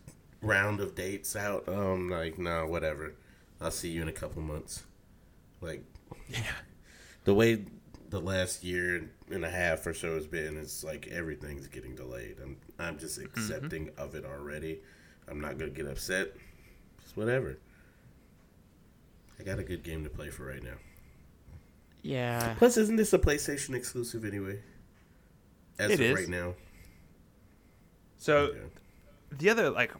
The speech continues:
Speaker 2: so yes, it is a PlayStation exclusive, like, at launch. Um,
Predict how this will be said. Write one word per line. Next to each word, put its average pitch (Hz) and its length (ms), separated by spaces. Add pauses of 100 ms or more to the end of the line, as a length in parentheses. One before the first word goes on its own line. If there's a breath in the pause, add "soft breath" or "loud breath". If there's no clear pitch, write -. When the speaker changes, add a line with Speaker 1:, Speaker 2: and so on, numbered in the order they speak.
(280)
Speaker 2:
so 160 180
yes, 123 340
it 127 100
is 147 100
a 160 60
PlayStation 165 520
exclusive, 131 760 (160)
like, 123 140
at 110 100
launch. 123 540 (500 loud breath)
Um, 113 520